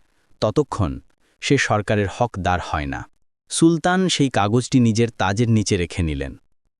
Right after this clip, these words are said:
প্রতিদিন প্রভাতে যখন তিনি তাজ পরতেন, তখন সেই কাগজের অনুভূতি তার হৃদয়কে নত করত। সময় অতিবাহিত হল।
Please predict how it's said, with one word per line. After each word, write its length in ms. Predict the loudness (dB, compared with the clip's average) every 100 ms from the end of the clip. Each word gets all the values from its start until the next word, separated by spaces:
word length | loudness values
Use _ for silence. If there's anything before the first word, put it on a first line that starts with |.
| _
প্রতিদিন 400 | -2 2 4 2
প্রভাতে 420 | 4 2 2 0
যখন 280 | 0 2 0
তিনি 220 | 2 2
তাজ 300 | 2 -2 -2
পরতেন, 500 | 0 -2 0 -4 -4 -12 _ _ _ -4
তখন 240 | 2 2
সেই 200 | 4 2
কাগজের 460 | 2 0 2 2 4
অনুভূতি 540 | 4 4 4 0 -4 -8 _ _
তার 240 | 0 0 2
হৃদয়কে 480 | 2 4 2 2
নত 300 | 2 2 0
করত। 380 | -2 -2 -8 -10 -16 -16 _ _ _ _ _
সময় 400 | 0 4 4 4
অতিবাহিত 560 | 2 2 0 0 -2 -4
হল। 320 | -4 -4 -6